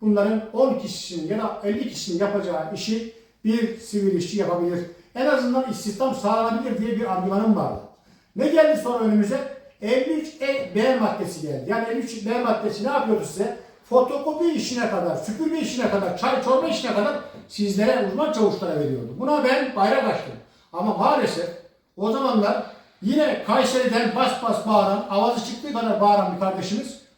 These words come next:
bunun peşine düşmedi. Neydi onun, e, efendim, ikbali?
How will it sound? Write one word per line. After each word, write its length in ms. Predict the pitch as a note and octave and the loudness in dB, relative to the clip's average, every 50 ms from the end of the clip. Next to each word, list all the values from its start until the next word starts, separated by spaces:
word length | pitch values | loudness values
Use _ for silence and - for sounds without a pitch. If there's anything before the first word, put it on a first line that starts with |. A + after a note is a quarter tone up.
| _ _ - | _ _ -4
bunun 240 | G#3 B3+ B3+ G#3 | -2 0 0 0
peşine 400 | G3 G#3 G3 - G#3 G#3 G3+ F3 | 0 0 -2 0 2 2 2 2
düşmedi. 600 | G3+ G#3+ - - B3+ B3 B3+ C#4+ C#4+ - - - - - - _ - - | 0 -2 -2 -2 -2 0 0 0 -2 -6 -8 -12 -16 -20 -20 _ -4 0
Neydi 300 | G#3 C4 C4 A3+ B3 A#3+ | 2 4 4 4 2 0
onun, 260 | G3+ G3+ G3+ G3 G3 - - - - - | 0 0 0 0 -2 -4 -8 -12 -16 -12
e, 600 | E3 D#3 D#3 D#3 D3+ D3+ D3 C#3+ - - - F#3+ | -8 -4 -4 -2 -2 -2 -4 -4 -6 -8 -8 -6
efendim, 280 | F3+ G3+ G#3 G#3 G3 G3+ G#3 | -4 -2 0 -2 -2 -2 -6
ikbali? 480 | G3+ - - G#3+ G3+ G3 G3 B3+ C4 | -6 -4 2 4 6 6 6 6 2